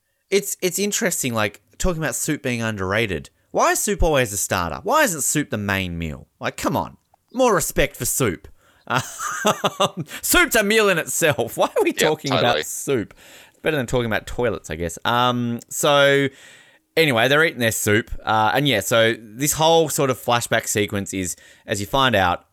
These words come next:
Speaker 1: uh, he's been hiding money in his World Book encyclopedias. Did you ever have these as a kid? Like, I remember
Speaker 2: Oh.
Speaker 1: having these, and, like, I think you used to get them from the supermarket. Like, you get one a week, or, of course, the famous door-to-door,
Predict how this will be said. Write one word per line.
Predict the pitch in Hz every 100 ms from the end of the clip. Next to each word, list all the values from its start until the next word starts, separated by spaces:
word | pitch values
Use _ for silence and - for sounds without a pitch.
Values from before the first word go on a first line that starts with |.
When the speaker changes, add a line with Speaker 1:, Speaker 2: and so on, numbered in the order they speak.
| _
Speaker 1:
uh, | 90 92
he's | 104 92
been | 104 95
hiding | 113 135 127
money | 110 110 107
in | 101
his | 95 85
World | 95 113 101
Book | 98
encyclopedias. | 101 92 95 92 98 - 90 87 - -
Did | 156
you | 208
ever | 247 214
have | 170 196 170
these | 202 208 185
as | 185
a | 175
kid? | - 202 180
Like, | 160 147
I | 175
remember | 170 135 127 123 117
Speaker 2:
Oh. | - - - - -
Speaker 1:
having | - 143 143
these, | 143 165 170
and, | 143 139
like, | 131
I | 120
think | 139 160 135
you | - 139
used | 151 -
to | 113
get | 143
them | 139
from | 127
the | 117
supermarket. | - 156 151 147 151 156 147
Like, | 123
you | 107
get | 117
one | 113 135
a | 131
week, | 107 143 156
or, | 123 107
of | - -
course, | - 147 -
the |
famous | 113 127 135 135
door-to-door, | - 127 135 127 127 127 113